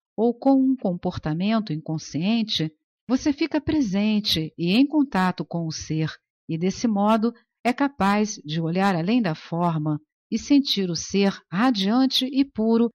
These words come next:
da outra pessoa. No nível do ser, todo o sofrimento é visto como uma ilusão, uma consequência da identificação com a forma.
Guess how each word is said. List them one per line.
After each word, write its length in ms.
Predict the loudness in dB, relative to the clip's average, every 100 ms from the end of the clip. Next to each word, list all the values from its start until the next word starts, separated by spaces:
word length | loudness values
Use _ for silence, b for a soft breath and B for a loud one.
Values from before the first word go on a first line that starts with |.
| 0
da 160 | 4 4
outra 340 | 4 2 0
pessoa. 680 | 0 -2 -2 -2 0 2 0 -4 _ _ _
No 140 | 2 4
nível 400 | 6 6 4 0
do 120 | -4
ser, 460 | -2 2 4 2 -4 b _ 0
todo 280 | 2 2
o 20 | 0
sofrimento 680 | -2 -2 -2 0 0 0 -2
é 80 |
visto 440 | -2 0 -2 -2 -4
como 380 | 0 0 0 -2
uma 380 | 0 0 2
ilusão, 680 | 4 4 4 0 -2 -2 -2 -8 -4
uma 220 | 0 0
consequência 960 | 2 2 2 -2 -2 0 0 0 -4 -2
da 240 | -2 -4
identificação 1200 | -4 -2 2 4 2 -4 -4 -4 -6 -4 -4 -2
com 220 | 0 2
a 80 | 2
forma. 600 | -2 -6 -4 -2 -2 -4